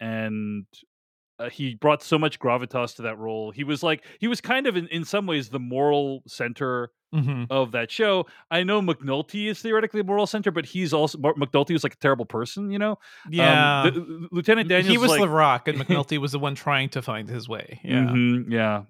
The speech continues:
Speaker 1: yeah. And, uh, uh, so that is the, the role that will be indelible for me.
Speaker 2: Mm-hmm.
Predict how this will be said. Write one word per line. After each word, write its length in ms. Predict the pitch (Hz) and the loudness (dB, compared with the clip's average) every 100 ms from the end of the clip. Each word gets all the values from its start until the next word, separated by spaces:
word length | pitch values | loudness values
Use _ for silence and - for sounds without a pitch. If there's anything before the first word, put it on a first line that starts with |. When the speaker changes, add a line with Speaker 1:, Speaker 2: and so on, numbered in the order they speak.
| - | -10
Speaker 1:
yeah. 320 | 110 101 98 | -8 -6 -8
And, 440 | 120 120 117 117 120 | -6 -6 -6 -8 -10
uh, 120 | - 120 | -14 -18
uh, 80 | 131 131 | -16 -14
so 460 | - 139 135 127 _ _ _ | -8 -6 -6 -8 _ _ _
that 160 | 165 208 | -2 0
is 120 | 208 | 0
the, 280 | 143 151 131 | 0 -2 -2
the 80 | 117 127 | -6 -4
role 160 | 139 | -4
that 120 | 131 | -4
will 120 | 120 113 | -8 -10
be 280 | 113 110 | -8 -10
indelible 600 | 107 107 110 107 101 95 | -10 -10 -6 -6 -6 -8
for 140 | 92 104 | -10 -8
me. 120 | 90 | -8
Speaker 2:
Mm-hmm. 140 | 90 | -10